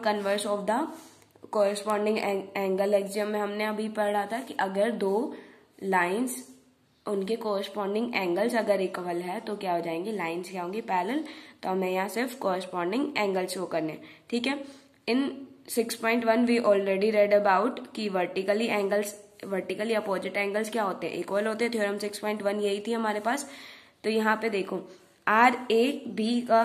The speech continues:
अप-, vertically opposite angle क्या होगा, this one, और ये इस angle को अगर हम naming करेंगे तो ये क्या होगा,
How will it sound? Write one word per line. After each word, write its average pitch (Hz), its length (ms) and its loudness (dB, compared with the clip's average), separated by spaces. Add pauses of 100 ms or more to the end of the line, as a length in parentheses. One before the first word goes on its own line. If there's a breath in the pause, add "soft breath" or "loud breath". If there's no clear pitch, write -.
अप-, - 340 -2
vertically 208 540 4
opposite 226 400 6
angle 226 220 6
क्या 214 120 4
होगा, 165 260 0 (240)
this 208 260 -2
one, 294 220 4 (480 loud breath)
और 190 160 2
ये 196 140 0
इस 220 280 -2
angle 208 300 4
को 208 80 0
अगर 208 200 2
हम 220 100 2
naming 202 380 2
करेंगे 214 300 2
तो 214 120 -2
ये 202 80 2
क्या 196 160 0
होगा, 175 200 0